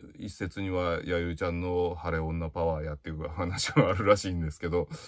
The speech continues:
えー、降ってなかったことあったっけな、みたいな気もするんですけど、まあまあ、そこはね、弥生ちゃんのおかげやったと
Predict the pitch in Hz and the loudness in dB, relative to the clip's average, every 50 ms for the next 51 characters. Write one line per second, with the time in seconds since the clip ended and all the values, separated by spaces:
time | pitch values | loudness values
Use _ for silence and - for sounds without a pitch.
0 | - - - - - - - _ - - - 82 82 80 - 85 - - 87 101 | -16 -16 -18 -20 -20 -20 -20 _ -12 -8 -8 -6 -6 -8 -10 -10 -8 -8 -6 -6
1 | 90 - 90 - 73 73 73 - 71 73 - - 87 - - 78 76 78 78 76 | -4 -6 -6 -6 -6 -8 -8 -8 -8 -8 -6 -8 -8 -6 -4 -4 -4 -4 -4 -4
2 | 80 78 82 82 80 76 76 - - 87 80 78 - 90 85 80 78 76 76 80 | -2 -2 -2 -2 -2 -2 -4 -6 -6 -6 -6 -6 -6 -6 -6 -6 -6 -6 -6 -6
3 | 87 85 - - 90 87 80 78 78 78 - - 85 82 87 87 87 90 98 98 | -4 -4 -4 -4 -4 -4 -4 -4 -6 -6 -8 -8 -4 -2 0 0 0 0 -2 -2
4 | 87 82 80 78 76 80 90 76 80 - 78 82 78 80 82 78 73 - 73 71 | -2 -2 -4 -4 -4 -2 -4 -4 -4 -4 -4 -4 -2 -2 -2 -4 -6 -8 -12 -14
5 | - 73 71 | -14 -14 -16